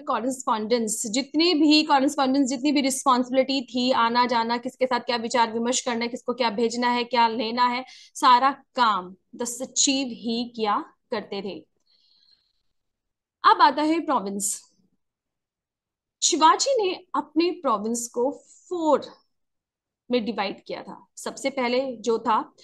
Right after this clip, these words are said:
वो था आपका नॉर्थ, सेकंड, अ, साउथ वेस्ट, साउथ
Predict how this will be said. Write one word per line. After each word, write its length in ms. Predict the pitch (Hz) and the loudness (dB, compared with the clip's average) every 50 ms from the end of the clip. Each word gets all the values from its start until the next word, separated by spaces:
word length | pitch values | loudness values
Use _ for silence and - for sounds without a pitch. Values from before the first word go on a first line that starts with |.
| - - - _ _ 202 | -20 -20 -20 _ _ -6
वो 180 | 214 269 - | -2 -2 -2
था 140 | - 330 339 | 0 2 2
आपका 300 | 277 226 - - - 240 | 2 2 0 -4 -6 -4
नॉर्थ, 500 | 233 208 202 208 254 370 - - - _ _ _ _ _ _ - - _ | -4 -4 -4 -4 -6 -6 -6 -10 -20 _ _ _ _ _ _ -20 -20 _
सेकंड, 540 | - - 254 254 - 285 311 403 466 - - _ _ _ _ _ _ _ _ _ _ _ - _ _ | -2 -2 -2 0 2 0 0 0 -2 -8 -20 _ _ _ _ _ _ _ _ _ _ _ -20 _ _
अ, 60 | 202 | -8
साउथ 340 | 214 - - 247 220 208 214 - - _ _ | -8 2 4 4 4 4 0 -6 -12 _ _
वेस्ट, 420 | - 202 214 202 240 311 - - - | -10 -4 -2 -2 -2 -2 -4 -6 -6
साउथ 520 | - - - - - - 247 208 208 202 | -8 -12 -12 -18 -4 2 2 2 2 2